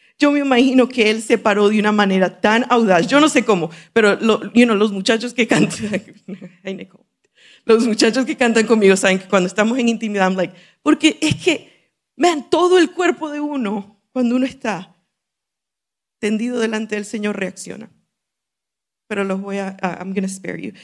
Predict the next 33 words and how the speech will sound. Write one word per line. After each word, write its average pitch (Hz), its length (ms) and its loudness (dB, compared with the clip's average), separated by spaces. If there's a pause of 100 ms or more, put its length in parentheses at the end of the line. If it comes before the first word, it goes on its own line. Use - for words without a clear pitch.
(120)
Y 269 120 4
David 233 280 4
le 262 140 6
dice, 254 260 4
"Tú 254 140 2
vienes 285 320 4
contra 262 300 4
mí 285 200 2
con... 320 300 2 (1400)
Tú 277 160 0
vienes 294 420 2
contra 285 320 2
mí 269 180 4
con 269 220 6
espada, 233 960 2
con 285 280 6
lanza, 240 540 4
con 269 180 4
jabalina, 254 600 6
pero 226 160 6
yo 220 180 4
vengo 247 340 4
contra 214 400 0
ti 285 240 2
en 226 180 4
el 196 240 6
nombre 285 400 4
del 226 160 4
Señor 220 440 0
de 254 100 4
los 214 200 2
ejércitos 226 680 0
celestiales, 226 1000 0